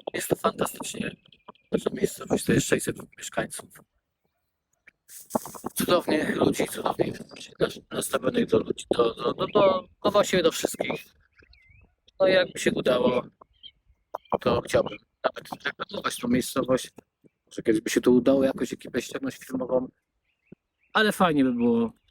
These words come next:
znowu zagrać, czy może w jakimś serialu, czy może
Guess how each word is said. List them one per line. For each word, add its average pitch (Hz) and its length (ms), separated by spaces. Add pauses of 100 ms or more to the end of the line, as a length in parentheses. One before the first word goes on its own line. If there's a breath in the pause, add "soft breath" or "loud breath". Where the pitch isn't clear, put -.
(420)
znowu 123 260
zagrać, 117 540 (480)
czy 139 140
może 113 300
w 101 60
jakimś 113 300
serialu, 117 640 (460)
czy 117 60
może 101 380